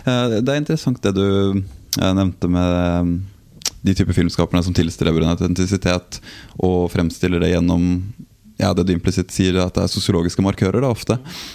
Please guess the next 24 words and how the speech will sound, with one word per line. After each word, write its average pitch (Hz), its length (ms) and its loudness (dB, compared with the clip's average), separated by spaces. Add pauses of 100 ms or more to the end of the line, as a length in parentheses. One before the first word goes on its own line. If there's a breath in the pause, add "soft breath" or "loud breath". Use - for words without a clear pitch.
Eh, 110 300 2 (720)
Her-, 107 180 0 (100)
Herzi, 117 400 0
altså 127 160 2
noe 127 140 2
av 113 80 2
det 101 40 -2
som 123 140 0
jeg 92 80 0
synes - 220 -4
var 87 100 4
imponerende 90 300 2
med 92 80 4
den 90 80 0
filmen 92 260 2
her 135 80 0
da, 104 140 0 (420 loud breath)
eh, 101 220 2 (100)
er 98 80 2
at - 80 -4
hun 104 300 2 (160)
kanskje 101 340 0
er - 80 -4
endra, 95 540 2